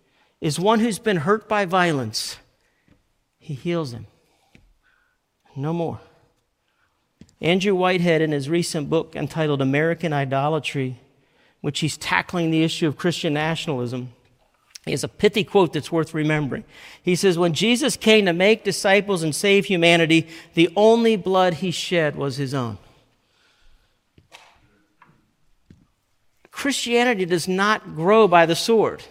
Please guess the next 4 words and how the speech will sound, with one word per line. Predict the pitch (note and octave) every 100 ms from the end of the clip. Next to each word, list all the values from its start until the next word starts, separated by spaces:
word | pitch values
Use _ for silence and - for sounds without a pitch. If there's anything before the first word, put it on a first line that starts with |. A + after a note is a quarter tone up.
| - _ _ _ _ _ _ _ _ _ _ _ _ _ _ _ _ _ _ _ _ _ _
That's | C#3 -
not | F3 F3+
our | F3
religion. | D#3+ D#3 D3+ G#2